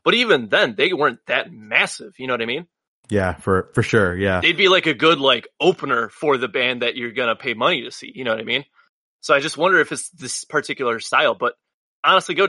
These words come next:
Speaker 1: go check this out. This is, blew me out of the fucking water.
Speaker 2: Absolutely. Check it out. Next.
Speaker 1: Good stuff. Um, Greg actually listened to this. We got some thoughts. Uh, Jake, did you listen to the Dance Gavin Dance album?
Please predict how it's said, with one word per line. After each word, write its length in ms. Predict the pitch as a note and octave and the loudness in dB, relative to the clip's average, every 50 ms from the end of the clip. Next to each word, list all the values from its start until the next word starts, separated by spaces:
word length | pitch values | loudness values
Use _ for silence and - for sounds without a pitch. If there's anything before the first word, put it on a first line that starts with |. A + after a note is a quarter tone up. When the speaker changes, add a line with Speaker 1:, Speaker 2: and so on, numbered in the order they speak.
| - - | 0 -2
Speaker 1:
go 100 | - F#3+ | -4 -4
check 220 | E3+ - A#2+ - - | -2 -2 -2 -4 -4
this 140 | A2+ - | -8 -10
out. 160 | C3 A2+ A2+ A#2 | -10 -8 -6 -4
This 160 | D3 C#3+ - | -6 -6 -6
is, 400 | C#3 B2+ B2 A2+ G#2 A#2+ - _ _ _ _ | -8 -10 -10 -12 -14 -18 -20 _ _ _ _
blew 400 | C3+ C3 B2 G#2+ B2+ C#3 C3+ C#3 | -20 -20 -14 -10 -6 -4 -4 -2
me 140 | C3+ B2 B2 | 0 0 0
out 100 | A#2+ A#2 | 0 0
of 40 | A2+ | -2
the 60 | A#2 | -4
fucking 280 | - B2+ - - A2+ | -4 -6 -6 -6 -8
water. 280 | - A2+ A#2 - - - _ _ _ _ _ _ _ _ A#2+ | -12 -12 -12 -12 -14 -18 _ _ _ _ _ _ _ _ -6
Speaker 2:
Absolutely. 640 | A#2+ A#2+ A2 - - A2 G2+ G2 F2+ F2+ F2 E2+ - _ | -6 -4 -6 -6 -6 -6 -6 -6 -8 -10 -12 -14 -16 _
Check 180 | - - A2+ G2 | -8 -8 -6 -6
it 80 | G2+ | -6
out. 220 | G2 F2+ D#2+ - _ _ _ _ _ _ - | -10 -10 -12 -16 _ _ _ _ _ _ 4
Next. 420 | G3+ C#4 C4 - - - - - _ _ _ _ _ _ _ _ - | 4 4 4 4 -2 -14 -14 -16 _ _ _ _ _ _ _ _ -4
Speaker 1:
Good 140 | F3 F3 - | -4 -4 -2
stuff. 340 | - - E3+ D#3 D3 - - - | 2 4 6 6 4 4 2 2
Um, 500 | D3 C#3+ D3 D3 D3 D3 C#3+ B2+ C3+ - _ _ _ _ _ _ | 4 6 8 8 6 4 2 -2 -12 -18 _ _ _ _ _ _
Greg 260 | - E3 A3 C4 A3 | 2 4 4 6 6
actually 280 | F3 D3 - - C#3+ B2+ | 4 2 2 0 -4 -4
listened 240 | A#2+ A#2 - - C3 | -4 -4 -6 -8 -10
to 40 | D3 | -10
this. 120 | D3+ - | -10 -10
We 80 | C#3 B2 | -8 -6
got 140 | B2+ A#2 | -6 -6
some 100 | - A#2+ | -8 -8
thoughts. 380 | - - C3 C3 C3 - - - | -2 2 2 2 2 0 -4 -6
Uh, 180 | - B2+ A#2+ A#2+ | -4 -2 -2 -2
Jake, 220 | A2+ C#3+ D3 B2+ | -2 -2 -6 -6
did 100 | - B2+ | -6 -8
you 100 | A2+ B2+ | -6 -4
listen 180 | C#3 C3 - D3+ | -4 -4 -4 -6
to 80 | C3 A#2+ | -12 -10
the 80 | B2 | -6
Dance 240 | A2+ B2+ B2+ A#2 - | -6 -4 -6 -4 -4
Gavin 200 | D3+ C3 A#2+ A#2 | -6 -6 -4 -4
Dance 220 | A#2+ C3+ C3+ - | -6 -6 -4 -4
album? 220 | B2+ A2+ G#2+ A2+ | -4 -4 -4 -6